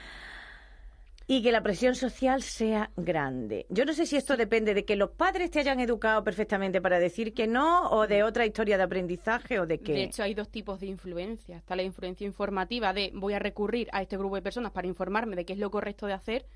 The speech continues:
Speaker 2: y luego está la influencia de, eh, de presión, de tengo que hacerlo para acomodarme a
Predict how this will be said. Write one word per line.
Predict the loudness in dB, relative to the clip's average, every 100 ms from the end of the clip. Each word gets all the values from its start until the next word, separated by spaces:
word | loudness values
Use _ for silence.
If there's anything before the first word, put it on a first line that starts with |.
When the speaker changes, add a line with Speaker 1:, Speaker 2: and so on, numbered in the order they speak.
| -20 -20 -20 -8
Speaker 2:
y | -4
luego | 0 2 0
está | 0 0 0
la | -2 0
influencia | -2 -4 -4 -4 -4 -4 -2
de, | -2 -4 -12 -12
eh, | -6 -2 0 -2 -4 -10
de | -6 -4
presión, | -4 -4 0 0 0
de | -2 -4 -6 -12 -18 -4
tengo | 0 2
que | 2
hacerlo | 0 2 4
para | 2
acomodarme | 2 2 2 2 2 0 0
a | 0